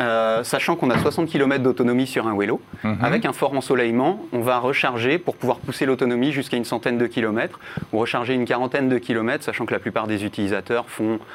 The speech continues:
Speaker 1: vingt-cinq, trente kilomètres par jour, donc on arrive à recharger sa batterie.
Speaker 2: Et ça n'existait pas, ce concept de, de véhicule ?
Speaker 1: Alors, il y avait quelques concepts qui existaient, euh, mais on a essayé de le faire de la manière la plus aboutie possible,
Speaker 2: Mhm.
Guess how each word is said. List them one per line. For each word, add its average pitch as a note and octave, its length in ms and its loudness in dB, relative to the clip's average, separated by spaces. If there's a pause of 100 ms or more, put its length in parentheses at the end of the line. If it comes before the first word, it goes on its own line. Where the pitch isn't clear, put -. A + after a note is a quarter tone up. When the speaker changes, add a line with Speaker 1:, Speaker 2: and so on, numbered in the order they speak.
(200)
Speaker 1:
vingt-cinq, A2 420 -2
trente A2+ 220 -4
kilomètres A2+ 420 -2
par G#2 160 -2
jour, B2 260 0
donc A2 160 -2
on G#2 60 0
arrive A2 200 -2
à G#2+ 60 -2
recharger A2 440 -4
sa A2 100 -8
batterie. - 280 -12 (260)
Speaker 2:
Et A#2+ 60 4
ça A3 120 4
n'existait G#3 400 4
pas, A#2 160 2
ce A2+ 140 -2
concept A2 480 -2
de, G2+ 240 2
de G#2 100 0
véhicule ? G#2 640 -2 (100)
Speaker 1:
Alors, C#3 220 4
il D3 40 4
y D3 40 4
avait D3 120 2
quelques F#3 440 2
concepts E3+ 460 0
qui E3 80 4
existaient, C3+ 500 2 (260)
euh, A#2 320 2
mais C3 300 4
on C3+ 140 2
a C3+ 80 2
essayé E3+ 240 2
de D#3+ 40 2
le D#3 80 4
faire D#3 180 0
de C#3 40 0
la C3 60 4
manière B2+ 260 2
la B2 80 4
plus B2+ 240 0
aboutie E3 300 0
possible, D#3+ 420 2
Speaker 2:
Mhm. A2+ 300 0